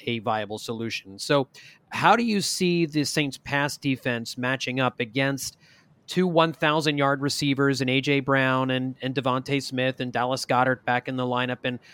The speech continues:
some other pieces that, regardless of who it is, the Eagles have some weapons that the Saints need to be aware of?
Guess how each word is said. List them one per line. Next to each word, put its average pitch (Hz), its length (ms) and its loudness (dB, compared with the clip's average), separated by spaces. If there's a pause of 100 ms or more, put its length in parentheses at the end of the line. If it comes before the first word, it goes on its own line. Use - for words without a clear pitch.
some - 200 -4
other 135 180 0
pieces 135 580 0
that, 127 240 2 (260)
regardless 175 560 2
of 147 100 0
who 127 200 0
it 107 80 -6
is, 110 320 -6 (380)
the 151 60 4
Eagles 160 280 2
have 156 240 6
some 143 180 -2
weapons 139 500 0
that 120 200 -2
the 120 60 -10
Saints 127 340 -4
need 127 80 -4
to 110 80 -10
be 107 100 -12
aware 127 280 2
of? - 40 -12